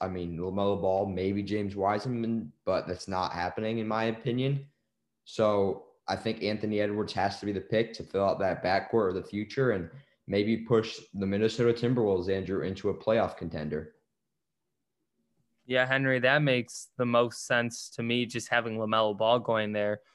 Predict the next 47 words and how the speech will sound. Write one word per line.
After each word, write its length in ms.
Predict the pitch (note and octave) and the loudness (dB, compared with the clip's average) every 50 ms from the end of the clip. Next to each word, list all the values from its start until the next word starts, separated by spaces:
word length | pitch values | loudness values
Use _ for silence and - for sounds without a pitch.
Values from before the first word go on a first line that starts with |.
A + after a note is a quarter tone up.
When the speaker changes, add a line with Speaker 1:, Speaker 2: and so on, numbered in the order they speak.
| _ _ _ | _ _ _
Speaker 2:
But 100 | - A#2+ | 0 2
I 80 | A#2 A2 | 4 4
wouldn't 260 | A2+ B2+ C#3+ D3 D3 | 4 4 2 2 2
be 100 | D3+ C#3 | -2 -4
surprised 580 | C#3 - C3+ - - C3 B2+ C#3 C#3+ C#3+ A#2+ A#2+ | -4 -6 -10 -4 0 2 4 4 4 4 2 -2
if 100 | G#2+ - | -4 -2
possibly 580 | - A2+ G#2+ A2+ - - A2+ G#2 A2+ A2 A2 G#2+ | 0 2 2 2 0 -2 -6 -2 0 0 0 2
they 160 | G#2+ A2 A2 | 2 0 0
pick 320 | G#2 - - C3+ C#3+ - | 0 2 2 2 2 2
Anthony 460 | B2+ A2+ A#2 A2+ - - A2+ A2 A2 | -2 -2 -2 -2 -4 -6 -4 -2 0
Edwards, 520 | A2 A2 A2 A2 A#2 A2+ A2+ A2+ G#2+ - - | 2 0 0 0 -2 -6 -6 -6 -8 -8 -8
or 60 | A2+ | -6
maybe 320 | A2 A2 A#2 C3+ C#3+ C3+ C3 | -2 0 0 0 0 0 0
even, 440 | B2 B2 A2+ B2 A#2+ A#2+ A#2+ A#2 - | 0 -2 -2 -2 -2 -4 -4 -4 -4
I 300 | - C#3 C#3+ C#3+ C#3+ D3+ | -2 2 2 4 4 4
don't 160 | D#3+ D#3+ D#3 C#3+ | 4 4 2 4
know 140 | C3+ C3 | 4 2
if 100 | C3 A#2+ | 2 2
they 100 | - B2 | 2 2
would 140 | A#2+ A#2 A#2 | 2 0 0
pick 180 | - B2+ A2+ - | -4 -4 -4 -2
James 320 | - A#2+ A#2 A#2 A2+ - | -4 -2 -2 -2 -4 -6
Wiseman, 560 | - G#2+ G#2+ A2 A#2 B2 A#2+ - A2+ G#2 G#2 | -2 0 2 2 2 2 0 -4 -10 -10 -8
but 300 | G2 A2 G#2+ G#2 G2 - | -4 -2 -2 0 0 -2
I 100 | G#2+ A2+ | -2 -4
think 340 | A2+ - - A#2+ A#2 A2+ - _ _ _ _ _ _ _ _ - | -4 -4 -4 -6 -6 -8 -12 _ _ _ _ _ _ _ _ -6
there 160 | A2 A2 G#2+ | -4 -2 0
is 200 | A2 A#2+ A#2+ A#2+ | 0 0 -2 -2
a 40 | C3 | -6
possibility, 680 | G#2+ - A#2 A2+ A#2 - - A2+ A#2+ B2 B2+ B2+ A#2+ | -4 -2 -2 -2 -2 -2 -2 -2 2 2 4 4 4
of 140 | A2 G2+ - | 2 0 0
course, 280 | - - A#2 A#2 A2+ - | 2 2 4 4 2 2
because 520 | - A#2+ A2 - B2 A#2 A#2+ A#2 A#2 - _ _ _ _ _ _ - | -2 -2 0 2 4 4 4 4 0 -6 _ _ _ _ _ _ 0
there 240 | - C#3 D3+ D3+ D3 | 4 6 8 8 8
is 220 | C#3+ C3 - - | 8 6 4 2
no 460 | B2+ A#2+ A#2+ B2+ C3+ C#3 C#3+ C#3+ C#3+ C#3 | -2 0 4 6 8 8 8 8 6 4
clear 460 | C#3 - - - C#3 C3 B2+ B2+ B2+ | 0 -6 -6 -2 0 2 2 2 2
number 320 | A#2+ A2+ A2+ A2 A#2 A#2 | 2 2 2 2 2 2
one 200 | A#2 A2+ A2+ A2+ | 4 4 4 4
in 80 | A2 G#2+ | 2 0
this 200 | G#2+ G#2+ - - | -2 -4 -6 -6
draft. 460 | - - G#2+ G2+ G2+ G2+ G2+ - - | -2 -2 0 0 0 -2 -4 -6 -6
And 220 | G#2+ G#2 G#2+ G#2 | -6 -4 -4 0
that's 280 | A2+ B2 C#3+ C#3+ D3+ - | 2 2 2 2 0 -4
what 100 | D#3 C#3+ | -4 -2
I 60 | C3 | -2
want 340 | B2 A#2+ A#2+ A#2+ A#2 A2+ A2+ | 0 0 0 0 0 -2 -4